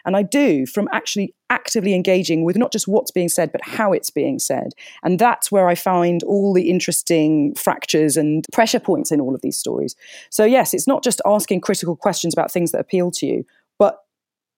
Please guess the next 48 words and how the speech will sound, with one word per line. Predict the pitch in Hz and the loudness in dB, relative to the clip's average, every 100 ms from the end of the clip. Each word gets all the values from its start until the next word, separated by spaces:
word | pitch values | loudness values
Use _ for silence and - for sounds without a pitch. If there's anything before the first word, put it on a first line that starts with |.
| - | 0
in | 226 247 | 4 6
this | 240 | 4
world | 220 214 208 | 4 4 6
where | 190 | 4
we | 175 180 | 4 2
are | |
so | 180 233 233 | 2 2 2
bombarded | - 180 175 208 220 208 156 156 | 2 2 4 4 6 4 2 0
with | 156 | 0
different | - 208 165 | -2 -2 -2
stories | - 175 165 165 160 156 | 0 2 4 4 4 4
of | 151 151 - - | 0 -2 -10 -8
a | |
hundred | 151 202 175 | -2 0 0
and | 170 | 0
forty | 185 165 185 | 2 0 0
characters | - 160 - 165 147 | 0 0 2 0 2
or | 160 156 | 2 2
less, | 180 - - - - - | 2 2 0 0 -2 -2
to | 220 | -4
take | - 247 - - | 0 2 2 0
the | |
time | 208 208 190 151 143 156 _ | 0 2 2 2 0 -4 _
to | - 185 | -4 0
listen | 180 208 226 - 139 143 | 2 2 2 0 0 0
and | 156 | -2
to | 180 | -2
really | 170 190 185 | 0 2 2
engage, | 165 165 160 147 139 - | 2 4 4 2 0 -4
and | 185 185 | -2 -2
the | 185 | -2
courage, | - - 165 139 - - | -2 0 2 0 -2 -4
if | - | -2
something | 240 254 226 | -2 -2 0
doesn't | 202 185 | 0 0
make | 190 - | 0 0
sense | 196 196 - | -2 -2 -4
to | - | -2
you, | 127 135 - _ | -2 -4 -10 _
even | 220 233 | 0 2
if | 220 196 | 0 -2
you | |
think | - 190 | -4 -2
you're | 185 | -2
gonna | 185 175 | 0 2
ask | 175 170 165 | 0 0 -2
an | |
embarrassing | 160 170 175 175 147 | 0 2 2 0 -4